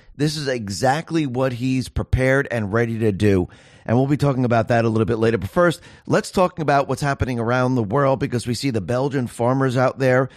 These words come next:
They are protesting against the globalist reset plan. Remember last summer, thousands of Dutch farmers, they protested the new nitrogen rules that would force approximately thirty percent of the Dutch cattle farms out of business.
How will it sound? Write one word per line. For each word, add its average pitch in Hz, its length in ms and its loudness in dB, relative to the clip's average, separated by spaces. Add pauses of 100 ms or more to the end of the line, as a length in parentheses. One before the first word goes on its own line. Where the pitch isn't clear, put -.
(160)
They 123 240 0
are 127 180 -2
protesting 135 800 -2
against 120 440 -4
the 101 120 -2
globalist 107 760 -2
reset 131 460 -2
plan. 135 300 -2
Remember 135 260 0
last 135 300 -2
summer, 147 340 0 (240)
thousands 131 540 0
of 120 100 0
Dutch 127 220 -2
farmers, 127 480 0
they 98 140 -2
protested 120 680 -4
the 98 180 -8
new 113 220 -4
nitrogen 113 580 -2
rules 117 420 -2 (520)
that 110 160 -2
would 98 100 -4
force 120 400 -2
approximately 113 440 0
thirty 113 200 -4
percent 110 240 -2
of 104 80 0
the 98 160 -2
Dutch 107 320 -2
cattle 104 240 0
farms 107 460 -2
out 98 260 -2
of 87 240 -6
business. 117 460 0